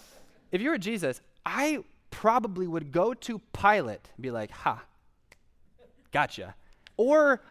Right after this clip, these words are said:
the centurions, or literally anybody else. And I would be like, "I'm going to prove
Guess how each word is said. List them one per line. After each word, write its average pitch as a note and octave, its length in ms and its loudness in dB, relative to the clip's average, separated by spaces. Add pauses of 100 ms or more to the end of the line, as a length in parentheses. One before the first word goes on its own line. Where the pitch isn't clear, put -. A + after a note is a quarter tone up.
(280)
the G#3+ 180 2
centurions, A3 800 -2
or A3+ 160 2
literally A#3 400 0
anybody G3 560 2
else. F3 480 2 (160)
And E3+ 100 2
I E3+ 80 2
would F#3+ 100 2
be G3 100 2
like, F3 180 4 (100)
"I'm F#3 220 4
going G#3+ 220 -2
to F3 80 -4
prove B2+ 840 -2